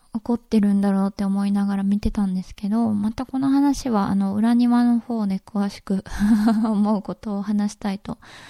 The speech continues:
思ってます。はい。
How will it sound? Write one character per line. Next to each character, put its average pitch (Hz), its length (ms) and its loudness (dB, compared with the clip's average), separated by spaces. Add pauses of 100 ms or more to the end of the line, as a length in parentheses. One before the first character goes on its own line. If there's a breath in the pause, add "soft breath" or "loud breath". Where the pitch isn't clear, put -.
(680 loud breath)
思 208 180 2
っ 214 40 0
て 208 200 -4
ま 180 220 2
す。 - 360 -16 (320 soft breath)
は 208 220 -2
い。 208 100 -6